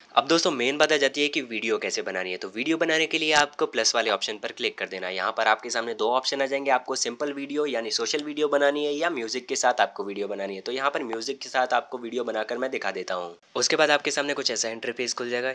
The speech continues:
यहाँ से आप कोई भी गाना सर्च कर सकते हैं। यहाँ पर दो कैटेगरीज आ जाएंगी, इस ऐप की ही म्यूजिक यूज़ करना चाहते हैं यानी ट्रेलर म्यूजिक यूज़ करना चाहते हैं या अपने मोबाइल में जो आपकी म्यूजिक है वो यूज़ करना चाहते हैं। अब यहाँ पर नीचे कुछ कैटेगरीज आ जाएंगी, किस तरीके का गाना आप यूज़ करना चाहते हैं, बॉलीवुड, हॉलीवुड, प्राइड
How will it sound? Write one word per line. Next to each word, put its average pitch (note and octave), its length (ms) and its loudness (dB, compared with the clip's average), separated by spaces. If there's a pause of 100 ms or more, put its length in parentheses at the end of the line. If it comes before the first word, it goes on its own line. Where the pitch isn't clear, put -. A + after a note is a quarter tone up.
यहाँ A2+ 220 -6
से B2 140 -4
आप B2 160 -4
कोई A#2+ 160 -6
भी A#2 100 -8
गाना A#2 220 -4
सर्च A2 240 -4
कर A#2+ 100 -4
सकते A#2+ 280 -6
हैं। B2+ 220 -6
यहाँ A#2+ 160 -14
पर B2+ 140 -4
दो A#2 140 -8
कैटेगरीज B2 500 -4
आ - 20 -4
जाएंगी, B2+ 400 -6
इस - 220 -6 (120)
ऐप A2+ 200 0
की C#3 140 -4
ही C#3+ 100 -4
म्यूजिक C3+ 360 -4
यूज़ C3 180 -2
करना C3+ 180 -2
चाहते C3 280 -2
हैं B2+ 80 -2
यानी B2 160 -4
ट्रेलर A#2+ 280 -4
म्यूजिक B2+ 360 -8
यूज़ C3 160 -2
करना C3 200 -2
चाहते C3 260 -4
हैं C#3+ 80 0
या C#3 100 4
अपने C#3+ 180 -2
मोबाइल G#2 340 -4
में A#2 60 -10
जो A#2 100 0
आपकी A#2 220 -2
म्यूजिक A#2 340 -8
है C#3 80 -2
वो G#2+ 160 -4
यूज़ G2 220 -8
करना G2 200 -8
चाहते G2 260 -10
हैं। G2 100 -10 (340)
अब D3 120 0
यहाँ D3 200 4
पर D#3+ 60 0
नीचे C3+ 240 0
कुछ C#3+ 180 -2
कैटेगरीज A2+ 520 -4
आ C3 40 2
जाएंगी, C3 240 -4
किस B2+ 220 -8
तरीके A#2+ 360 -4
का A#2 120 -4
गाना A2+ 260 -2
आप A2+ 300 0
यूज़ A2+ 180 -6
करना G#2+ 200 -4
चाहते G2 240 -6
हैं, G2+ 120 -6
बॉलीवुड, G#2+ 520 -4 (100)
हॉलीवुड, G#2+ 500 -4 (120)
प्राइड G#2+ 320 -2